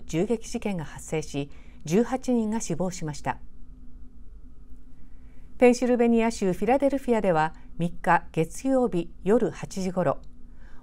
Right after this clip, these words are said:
男が銃を乱射し、五人が死亡、二歳の子供を含む少なくとも四人が怪我をしました。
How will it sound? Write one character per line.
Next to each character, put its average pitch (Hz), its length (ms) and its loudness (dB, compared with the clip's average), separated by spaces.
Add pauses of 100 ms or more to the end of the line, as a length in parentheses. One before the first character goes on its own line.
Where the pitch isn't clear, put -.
男 220 340 4
が 180 140 2
銃 262 160 2
を 214 160 2
乱 156 160 -2
射 175 140 -4
し、 151 280 -6 (300)
五 185 140 6
人 233 200 6
が 160 120 -2
死 - 160 -4
亡、 139 260 -2 (880)
二 240 120 8
歳 240 200 6
の 202 100 2
子 208 100 0
供 214 260 4
を 208 40 0
含 208 240 0
む 185 60 0
少 185 180 -2
な 226 120 2
く - 80 -10
と 196 100 0
も 185 280 4
四 165 200 4
人 269 160 6
が 185 100 -2
怪 175 180 -2
我 202 100 0
を 175 40 -2
し - 140 -6
ま 139 80 -2
し - 80 -8
た。 - 160 0